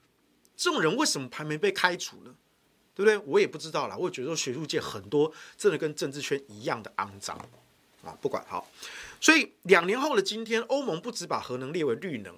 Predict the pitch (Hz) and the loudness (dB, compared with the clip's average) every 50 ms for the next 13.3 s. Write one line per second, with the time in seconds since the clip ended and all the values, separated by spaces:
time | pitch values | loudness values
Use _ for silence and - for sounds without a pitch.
0 | - _ - 156 151 - - 220 214 285 254 202 180 208 220 165 147 170 254 226 | -18 _ 0 0 0 0 0 2 4 8 8 8 6 6 2 -2 -2 -4 -6 -6
1 | 175 - - 220 165 156 - - 123 117 123 123 - 156 156 147 123 - 123 120 | -4 0 2 4 2 2 0 -6 -8 -8 -6 -6 -6 -4 -2 -2 -4 -4 -6 -10
2 | 104 - - - - - 113 101 104 110 110 _ _ _ _ _ _ - 226 214 | -10 -10 -10 -6 -6 -6 -6 -8 -10 -18 -20 _ _ _ _ _ _ 6 6 6
3 | 202 208 202 - - _ _ 196 170 170 180 190 170 135 139 123 - - - - | 6 0 0 0 -6 _ _ 4 4 4 4 0 -2 0 -2 -4 -6 -6 -14 -16
4 | - - _ _ - 214 214 214 202 214 202 190 180 190 - - - - 135 123 | -20 -20 _ _ 6 6 8 8 2 -2 -2 0 0 0 0 -2 -4 -4 -4 -2
5 | 123 135 - - 208 190 151 139 151 170 139 117 120 - _ - 165 135 - - | -2 -4 0 2 2 2 2 2 4 4 4 2 2 -4 _ 2 2 2 2 -2
6 | _ _ _ - 107 101 95 110 127 - 147 127 101 98 104 113 110 98 95 98 | _ _ _ -10 -10 -10 -10 -12 -10 -8 -8 -8 -10 -8 -8 -8 -8 -8 -10 -12
7 | 92 90 - - 107 - - - - _ _ _ _ _ _ _ _ - - - | -10 -6 -4 -4 -4 -4 -8 -18 -20 _ _ _ _ _ _ _ _ -8 0 0
8 | 247 226 220 202 214 196 - 127 - _ _ _ _ _ _ _ _ _ _ _ | 6 6 6 6 6 2 -2 -12 -16 _ _ _ _ _ _ _ _ _ _ _
9 | _ - - 214 254 220 160 131 117 - 170 160 160 165 - _ _ _ _ _ | _ 6 6 8 8 8 2 2 -2 0 0 0 0 0 -8 _ _ _ _ _
10 | _ _ _ _ _ _ _ _ _ _ _ _ _ _ _ _ _ - 135 151 | _ _ _ _ _ _ _ _ _ _ _ _ _ _ _ _ _ 2 4 6
11 | 156 190 185 208 214 247 220 - - _ _ _ _ _ _ _ _ _ - - | 8 8 8 8 8 6 4 4 -2 _ _ _ _ _ _ _ _ _ 0 4
12 | 156 165 175 156 117 101 110 104 104 - 151 127 107 101 - 117 - - 127 117 | 4 4 4 2 -6 -8 -10 -12 -4 -2 -2 -2 -2 -4 -8 -8 -6 -6 -6 -8
13 | 101 - 95 90 90 95 | -8 -10 -14 -14 -18 -20